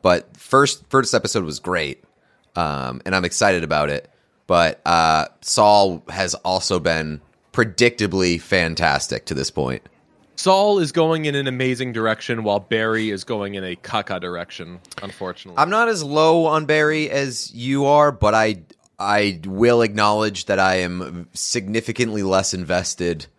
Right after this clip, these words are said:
Speaker 1: uh, than I expected to be. I, I just really, like, don't care a lot about what's happening in Barry.
Speaker 2: Yeah, that's the thing. Like, I was talking about this with a friend.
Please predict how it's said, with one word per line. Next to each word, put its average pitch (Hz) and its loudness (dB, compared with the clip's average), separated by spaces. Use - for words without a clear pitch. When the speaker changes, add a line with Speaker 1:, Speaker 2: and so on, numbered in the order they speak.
Speaker 1:
uh, 80 2
than 87 0
I 85 2
expected 123 -2
to 147 -6
be. 185 2
I, 101 2
I 156 6
just 165 -2
really, 135 2
like, 98 0
don't 104 0
care 107 0
a 101 2
lot 95 4
about 90 0
what's 87 -2
happening 92 -2
in 80 -6
Barry. 78 2
Speaker 2:
Yeah, 165 4
that's 151 0
the 156 -10
thing. 175 -2
Like, 135 -4
I 139 2
was 147 2
talking 170 -2
about 165 -2
this - -20
with 131 -12
a 127 -12
friend. 147 -6